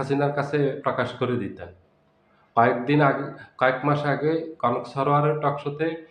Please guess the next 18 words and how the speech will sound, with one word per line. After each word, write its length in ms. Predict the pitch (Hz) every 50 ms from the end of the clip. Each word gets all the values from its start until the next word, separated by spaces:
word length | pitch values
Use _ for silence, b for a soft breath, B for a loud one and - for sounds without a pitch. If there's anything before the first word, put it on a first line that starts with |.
| b b b b b b b b b b b b b b b _ _ _ _ _ _ _ _ - - 135
আর্মির 360 | 131 127 135 147 156 170 - - - 131
অবসরপ্রাপ্ত 580 | 120 - - - 147 143 151 160 151 151 - - 165 170 175 175 - - - _ _ _ 120
একজন 220 | 123 117 117 135 127 120 120
জুনিয়র 340 | 127 135 131 143 156 165 160 151 151
অফিসার 400 | 151 151 143 - 156 160 170 170 165 - - - b b b b b b _
মহিলা, 400 | 113 113 123 123 135 143 156 170 190 190 190 - -
ওনার 180 | 135 131 139 147 143
নামটা 220 | 131 127 127 - 151 143
আমি 120 | 143 143 143
ভুলে 180 | 131 131 143 147 143
গেছি, 180 | 143 143 - 156 147 123
উনি 160 | 123 143 170 - - B B B B B 151 160 160
স্পষ্ট 340 | 160 - - 185 - - - - 175 175
করে 140 | 175 170 165 151
বলছেন 320 | 143 131 - - 131 104 92 - - - b b b b b b b b _ -
যে 160 | 117 131 143 143 143
শেখ 200 | - 135 147 147 143 -
হাসিনার 460 | 151 147 - 170 170 180 180 147 -